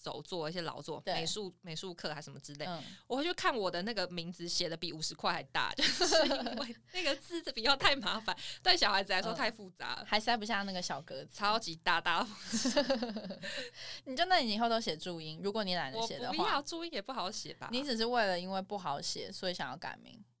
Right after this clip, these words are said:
Speaker 1: 嗯。
Speaker 2: 可是现在很少的时间会自己真的动笔去写到自己的名字啊。
Speaker 1: 有啊，你签收包裹不就要写了？
Speaker 2: 你，
Speaker 1: 我很羡慕那种名字。
Speaker 2: 签收包裹只要写姓就可以了。
Speaker 1: 可是有一些他会要求你写，写全名，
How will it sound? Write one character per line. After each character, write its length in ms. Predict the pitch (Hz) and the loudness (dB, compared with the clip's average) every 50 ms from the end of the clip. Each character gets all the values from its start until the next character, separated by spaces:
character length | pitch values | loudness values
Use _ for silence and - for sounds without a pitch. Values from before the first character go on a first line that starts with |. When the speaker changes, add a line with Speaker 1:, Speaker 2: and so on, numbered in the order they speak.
| _ _ | _ _
Speaker 1:
嗯。 280 | 190 180 170 151 139 - 160 | -16 -14 -14 -12 -14 -10 -6
Speaker 2:
可 80 | - | -6
是 80 | 294 339 | -2 0
现 80 | - 392 | 0 0
在 80 | 381 | 2
很 160 | 311 226 208 | 2 0 0
少 180 | 226 262 196 170 | 2 2 2 2
的 80 | 175 170 | 2 0
时 180 | - - 185 | -2 -4 -4
间 220 | 180 202 208 214 233 | -2 -2 -2 -2 -2
会 140 | 254 254 | -2 -4
自 200 | 233 233 - 240 | -4 -4 -6 -8
己 160 | 214 185 151 151 | -8 -8 -10 -10
真 240 | 175 - 202 196 | -6 -6 -4 -4
的 80 | 202 190 | -2 -4
动 320 | 180 - - 220 160 151 | -4 -2 -2 -2 -2 -2
笔 140 | 160 160 143 | -6 -10 -10
去 140 | 160 - 196 | -8 -6 -4
写 120 | 190 - | -4 -4
到 200 | 156 156 165 170 | -2 -2 -4 -4
自 120 | 180 - 175 | -4 -6 -8
己 60 | 160 | -6
的 100 | - 196 | -2 -2
名 140 | 185 180 185 | 0 0 2
字 60 | 196 | 2
啊。 160 | 226 254 277 | 2 2 2
Speaker 1:
有 20 | 294 | 0
啊， 40 | |
你 140 | 294 269 202 | 0 -2 0
签 200 | - - 254 254 | 0 2 2 2
收 160 | 254 247 247 | 2 2 2
包 180 | 240 233 226 233 | 2 2 2 2
裹 160 | 226 175 156 | 2 -2 -6
不 80 | - - | -4 -2
就 80 | - | -2
要 80 | 180 185 | 0 0
写 220 | 185 - - - | -2 -4 -8 -10
了？ 100 | - - - _ _ _ _ _ _ _ _ | -14 -16 -20 _ _ _ _ _ _ _ _
Speaker 2:
你， 240 | - 226 214 208 - - _ | -10 -6 -6 -6 -8 -8 _
Speaker 1:
我 100 | - 240 | 4 6
很 140 | 359 427 - | 6 6 6
羡 180 | 294 - 392 370 | 6 6 6 6
慕 160 | 339 392 381 | 6 4 2
那 120 | 359 381 | 2 4
种 140 | 381 320 240 | 4 4 4
名 100 | 226 240 | 8 10
字。 60 | 262 | 10
Speaker 2:
签 80 | 359 381 | 10 12
收 180 | - 370 370 381 | 12 12 12 12
包 200 | 381 359 370 370 | 12 12 12 12
裹 120 | 359 277 | 10 8
只 120 | 240 208 | 8 8
要 200 | 208 214 226 262 | 8 8 8 8
写 220 | 277 - 190 175 170 | 6 4 4 2 4
姓 260 | - - 262 240 220 | 4 4 4 4 4
就 160 | 214 233 214 | 4 2 2
可 240 | 214 - 202 175 170 | 4 4 2 2 2
以 160 | 170 170 165 | 0 -2 -4
了。 320 | 156 156 156 156 147 131 - | -2 0 0 0 0 0 0
Speaker 1:
可 80 | - 226 | 0 4
是 100 | 262 359 | 6 8
有 140 | 330 320 262 | 8 8 8
一 40 | 247 | 6
些 120 | 269 254 | 4 4
他 120 | 247 240 | 4 6
会 60 | 220 220 | 6 8
要 100 | 220 202 | 6 6
求 140 | 202 180 | 4 0
你 120 | 170 160 151 | -4 -6 -8
写， 140 | 147 - - - | -10 -10 -10 -8
写 240 | - - - 147 - | -6 -4 -4 -4 -4
全 240 | - - 143 127 | -6 -8 -10 -10
名， 320 | 139 143 135 - - 165 | -12 -12 -14 -14 -14 -16